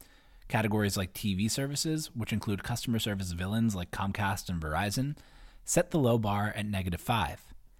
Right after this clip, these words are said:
People hate corporate L and D more than they hate Comcast. Despite that, it's still a massive market.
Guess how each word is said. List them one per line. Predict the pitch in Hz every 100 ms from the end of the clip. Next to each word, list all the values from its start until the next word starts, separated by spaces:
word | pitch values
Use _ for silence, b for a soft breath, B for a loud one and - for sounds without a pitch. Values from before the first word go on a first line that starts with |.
| b b -
People | - 151 185 165
hate | 120 127
corporate | - 113 - 104
L | 101
and | 107
D | 85 90 107 -
more | 113 104 110
than | 120 123
they | 113
hate | 87 87 -
Comcast. | - 85 82 - - - - - - - B B B B -
Despite | 131 - 123 -
that, | 107 95 - - -
it's | 110
still | - 147 147 120
a |
massive | 101 95 - 87
market. | 95 - - -